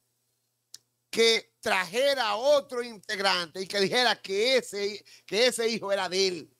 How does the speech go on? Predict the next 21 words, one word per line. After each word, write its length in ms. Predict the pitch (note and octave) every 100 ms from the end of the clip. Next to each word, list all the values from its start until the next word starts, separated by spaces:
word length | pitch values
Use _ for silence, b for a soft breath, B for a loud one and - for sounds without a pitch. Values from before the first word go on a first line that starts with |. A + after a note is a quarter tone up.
| -
Oye, 280 | G3+ C#4+
qué, 260 | C#4 C4+ G#3 b
oye, 280 | F#3 C4+ D#4
qué 140 | C4
trama, 640 | - A#3+ B3 A3 F#3 D3+ - _
qué 180 | - A#3
perversos 920 | - _ A#3 A3 G3 G#3 A3+ G#3 F#3
son 160 | E3 G3+
estos 180 | F#3 F3
políticos 520 | F3+ F3 F#3 E3 D#3+
dominicanos. 540 | D3+ C#3+ C3 A2 F2+ - b b b
Trajeron 460 | - G3+ A3 D4 D4
a 80 | C#4
este 180 | C4+
señor, 440 | A3+ A#3 A#3 F#3+ -
a 120 | - G3
Juan 220 | G3+ G3
Antonio, 480 | F3 F3+ D#3+ C#3 _ _ _ _ _
y 120 | F3
en 120 | E3+
verdad, 400 | E3 E3+ G#3 D3+